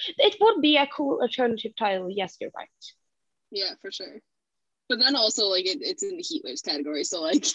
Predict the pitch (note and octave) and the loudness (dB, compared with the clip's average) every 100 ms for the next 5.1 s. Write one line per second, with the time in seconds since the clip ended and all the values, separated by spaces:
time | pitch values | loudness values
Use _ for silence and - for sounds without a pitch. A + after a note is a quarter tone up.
0 | - C4+ - A#3 A3+ A#3 A#3 A#3 A#3 F#3+ | 2 2 4 2 4 4 4 4 2 -2
1 | - A3+ B3 A#3+ A3 - B4 B4 A#4 A4+ | -4 0 2 2 4 2 2 0 0 -2
2 | G#4+ A4 G#4+ G4+ G4+ D4 D4 D4 C#4+ C4+ | -2 -2 -4 -6 -4 2 4 4 2 2
3 | A3 - F3+ F3 G3 - - - _ _ | 0 0 -2 -4 -6 -6 -8 -10 _ _
4 | E4+ D4+ D#4+ E4 B3+ E4 E4 - D4+ C#4+ | -4 2 6 6 4 2 2 -2 -2 -2
5 | - | -6